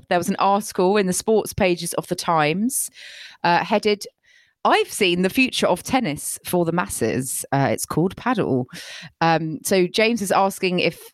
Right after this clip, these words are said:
uh, any of us, I think, have played paddle, and do we think it's any sort of threat to the mainstream game of tennis? Um,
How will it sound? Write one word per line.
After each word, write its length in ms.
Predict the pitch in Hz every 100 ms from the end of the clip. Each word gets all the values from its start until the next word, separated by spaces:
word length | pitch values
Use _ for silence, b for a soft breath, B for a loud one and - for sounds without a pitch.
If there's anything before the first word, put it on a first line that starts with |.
| _ -
uh, 160 | 156 -
any 180 | 196 202
of 80 | 190
us, 280 | 175 -
I 80 | -
think, 320 | 147 143 -
have 200 | - 139 -
played 280 | 147 139 -
paddle, 440 | 147 180 269 320 -
and 300 | 156 156 151
do 100 | 185
we 140 | 180
think 200 | 170 180
it's 160 | 170 -
any 240 | 170 170 160
sort 260 | - 147
of 80 | 143
threat 340 | - 165 - - -
to 120 | -
the 80 | 143
mainstream 960 | 147 143 139 139 135 - 143 127 120 - _
game 500 | 143 131 131 127 131 _
of 160 | 139 -
tennis? 720 | - 269 127 135 - - - B B B B B _
Um, 500 | 160 156 156 151 151